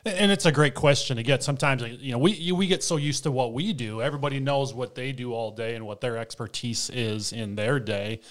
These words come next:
So we obviously know what it is, but it's, it's great to get that question because a retirement planner, not everybody knows what it, what that is, and, and not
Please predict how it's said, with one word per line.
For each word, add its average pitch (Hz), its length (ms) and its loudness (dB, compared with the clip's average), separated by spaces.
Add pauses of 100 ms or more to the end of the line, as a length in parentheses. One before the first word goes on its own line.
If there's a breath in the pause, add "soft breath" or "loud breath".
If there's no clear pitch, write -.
(220 loud breath)
So - 160 -2
we 151 240 2
obviously 120 400 2
know 104 200 -2
what 104 180 0
it 98 140 -6
is, 110 280 -4
but 113 340 -6
it's, 127 280 -4
it's 117 180 -10
great 180 340 -2
to 156 80 0
get 135 180 -2
that 139 240 -2
question 151 440 -2
because 123 420 -4 (360 loud breath)
a 156 80 4
retirement 175 500 2
planner, 139 600 0
not 156 180 2
everybody 156 320 0
knows 127 400 0
what 113 160 -2
it, 110 300 -6
what 120 220 -2
that 104 180 2
is, 110 300 4
and, 110 140 0
and 117 120 -2
not 127 240 0